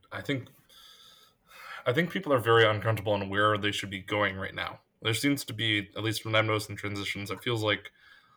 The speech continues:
everyone's trying to run out towards the three-point line, and there's never anyone going to the hole. And while, ha-, yes, having someone out at the three-point line, especially in the corners in a fast break, is very important, if you're ahead of the guy with the ball,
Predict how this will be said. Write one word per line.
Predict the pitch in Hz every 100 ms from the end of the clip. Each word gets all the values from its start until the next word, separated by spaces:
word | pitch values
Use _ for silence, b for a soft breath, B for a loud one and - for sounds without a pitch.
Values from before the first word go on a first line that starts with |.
| b b _ -
everyone's | 127 139 147 127
trying | - 123 113
to |
run | 107 113
out | 117 110
towards | - 107 110 107
the | 104
three-point | 110 104 110 92
line, | 87 80 101 _ _ _ _ _
and | 110
there's | 113 107
never | 117 120 113 -
anyone | 113 113 110
going | 104 104
to | 95
the | 101
hole. | 98 - 107 _ _ -
And | 107
while, | 110 110 135 -
ha-, | - -
yes, | 120 123 -
having | 113 139
someone | 123 131 110
out | 107 110
at | 110
the | 101
three-point | 104 107 113
line, | 104 104
especially | 101 110 - 104
in |
the | -
corners | 110 101
in | 98
a |
fast | 104 104 -
break, | 104 101
is | 101
very | 104 107
important, | 104 110 117 156 - b b b b b _ _ _ _ -
if | 120 - - _
you're | 123 135 135
ahead | 107 107 - 151 156 -
of | - 127 120 -
the | 117
guy | 117 117
with | 104
the | -
ball, | 104 117 98 -